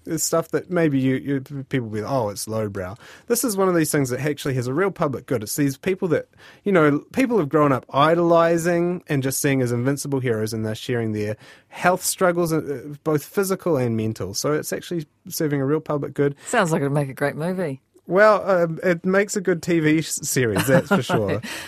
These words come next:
Speaker 2: Righto, so are they getting in shape? How many episodes in
Speaker 1: Uh,
Speaker 2: are
Speaker 1: there's
Speaker 2: we?
Speaker 1: actually, I've ju-, yeah, they've just
Speaker 2: Just
Speaker 1: finished
Speaker 2: started.
Speaker 1: it up. You can watch it
Speaker 2: Oh, it's
Speaker 1: on
Speaker 2: over.
Speaker 1: Three Now.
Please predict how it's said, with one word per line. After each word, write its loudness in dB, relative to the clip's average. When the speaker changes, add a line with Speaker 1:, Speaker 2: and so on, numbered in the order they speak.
Speaker 2:
Righto, 6
so 4
are 2
they 2
getting -4
in -2
shape? -2
How 0
many -2
episodes 0
in 2
Speaker 1:
Uh, 8
Speaker 2:
are 4
Speaker 1:
there's 6
Speaker 2:
we? 6
Speaker 1:
actually, 2
I've 4
ju-, 0
yeah, 0
they've -2
just 2
Speaker 2:
Just -14
Speaker 1:
finished 4
Speaker 2:
started. 4
Speaker 1:
it 0
up. -12
You 2
can 2
watch 2
it 4
Speaker 2:
Oh, 6
it's 4
Speaker 1:
on 4
Speaker 2:
over. 6
Speaker 1:
Three 4
Now. -4